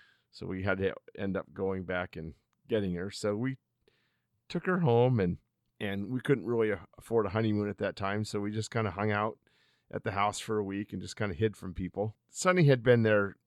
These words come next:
quite a bit, so she was definitely able to roam free. But Carrie really hadn't lived in the house that much.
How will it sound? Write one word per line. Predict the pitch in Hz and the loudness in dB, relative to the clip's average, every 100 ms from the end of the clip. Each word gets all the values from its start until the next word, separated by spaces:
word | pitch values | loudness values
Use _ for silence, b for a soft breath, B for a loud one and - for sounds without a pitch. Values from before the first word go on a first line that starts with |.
| _ _ _ _ _ _ _ - | _ _ _ _ _ _ _ 0
quite | 135 104 | 4 4
a | |
bit, | 87 107 - | 4 2 0
so | - - 104 | -6 -10 -8
she | - 117 | -6 -4
was | 107 - | -4 -2
definitely | 110 107 107 71 101 95 90 - _ _ _ _ | -2 0 -4 -4 -8 -8 -8 -14 _ _ _ _
able | 101 104 98 | -4 -2 -2
to | - 92 92 _ _ _ _ | -2 -2 -2 _ _ _ _
roam | 107 117 113 101 | 2 4 4 0
free. | - 110 98 110 120 _ _ _ _ _ | -6 -4 -2 -2 -4 _ _ _ _ _
But | 123 131 - | 0 0 2
Carrie | 185 214 151 123 | 2 4 4 0
really | 117 120 117 | 0 0 0
hadn't | 104 110 80 | 0 -2 -2
lived | 110 139 98 | 4 4 4
in | 98 | -4
the | 90 | -4
house | 87 80 107 - - _ _ _ _ _ _ _ - | -6 -6 -6 -8 -16 _ _ _ _ _ _ _ -8
that | 98 87 | -8 -6
much. | 101 120 - - | -6 -6 -8 -12